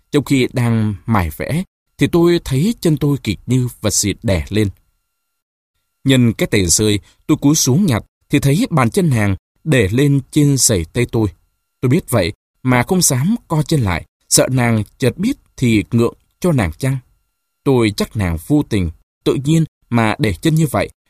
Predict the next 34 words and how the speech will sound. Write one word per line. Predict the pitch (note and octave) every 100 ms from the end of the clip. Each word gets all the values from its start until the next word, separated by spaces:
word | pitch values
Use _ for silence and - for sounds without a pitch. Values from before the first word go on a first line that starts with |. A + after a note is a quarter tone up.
| -
nhưng | D3 D3 C3+ -
điều | C3+ A2
vô | G#3
tình | F#3+ A#2
đó | G2 G#2 F3 - _
là | - C#3
biểu | A#2+ F#2+
hiện | A#2+ E2
của | - A#2
cái | - G3 -
hữu | D3 -
tình | C3+ F#2+ D#2 -
trong | G3 C#3+
lòng | F#2 -
nàng, | F2+ D#2+ - _ _ _
mà | G#2+ G#2+ F#2
chính | - C3+ G3+
nàng | A2+ E2+ -
cũng | G2 C#3
không | - C#3
biết. | C#3 - _ _ _ _ _ _ _ _
Tôi | F3 E3
hiểu | B2 E2
ngay | B2 B2+ - _ _
là | A2+ G2+ - -
ái | A2+ F3+
tình | - F2+
nàng | G2 F#2 D2 - -
đã | G#2 D#3+
mạnh | A2 -
lắm | G#2 D3+
rồi. | - F#2 C#2+ _ _ _ _
Tôi | F3+
thấy | - C#3 E3+ A#3